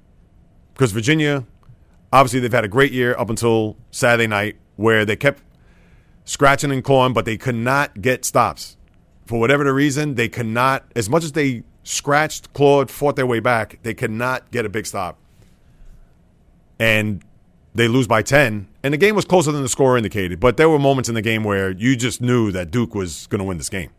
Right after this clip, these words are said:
Despite the fact that Virginia at point, at times made it close. I believe the closest they ever got was four points in the second half. But still,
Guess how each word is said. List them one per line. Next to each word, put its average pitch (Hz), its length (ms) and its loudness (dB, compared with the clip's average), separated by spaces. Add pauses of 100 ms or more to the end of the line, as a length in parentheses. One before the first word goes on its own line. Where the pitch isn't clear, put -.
(840)
Despite 117 320 0
the 110 40 -8
fact 123 200 -2
that 113 100 0
Virginia 110 340 -4
at 147 220 0
point, 143 400 -2
at 156 160 -4
times 151 240 0
made 131 160 0
it 139 80 -4
close. 131 300 0
I 107 40 -6
believe 113 240 -2
the 101 120 -8
closest 147 200 -2
they 127 120 -2
ever 117 100 -4
got 120 180 0
was 92 120 -10
four 107 180 -2
points 82 420 -6 (1500)
in 95 80 -6
the 95 60 -6
second 92 240 -6
half. 78 260 -12
But 104 120 -6
still, - 280 -2